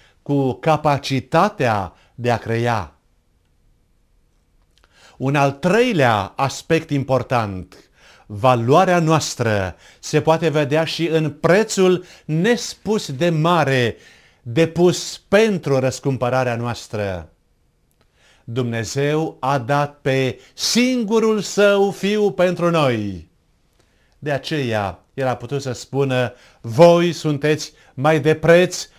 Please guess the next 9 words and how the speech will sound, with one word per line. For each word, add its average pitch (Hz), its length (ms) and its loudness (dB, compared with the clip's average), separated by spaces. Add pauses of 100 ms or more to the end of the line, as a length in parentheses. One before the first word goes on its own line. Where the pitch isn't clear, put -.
(120)
decât 151 460 0
multe 147 580 2
vrăbii.” 113 760 -2 (800)
Iar, 117 300 -4
uh, 110 320 -2
Mântuitorul 123 1000 -2 (840)
ne 120 140 -8
mai 120 180 -4
spune 127 640 -6